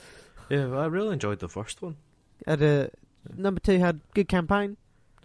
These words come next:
Speaker 2: Didn't do anything revolutionary, but it was fun. Uh, and the multiplayer was solid. It was, you know, it was,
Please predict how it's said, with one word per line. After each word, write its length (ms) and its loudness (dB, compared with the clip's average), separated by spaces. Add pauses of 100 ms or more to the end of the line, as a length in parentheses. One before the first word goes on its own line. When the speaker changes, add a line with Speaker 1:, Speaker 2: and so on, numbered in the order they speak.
(160)
Speaker 2:
Didn't 180 0
do 140 8
anything 320 2
revolutionary, 600 2
but 120 0
it 40 2
was 100 -6
fun. 340 0 (720)
Uh, 400 4
and 260 2
the 60 -2
multiplayer 440 6
was 120 2
solid. 380 0
It 120 -6
was, 180 -14
you 120 -8
know, 100 -2
it 140 -2
was, 200 -10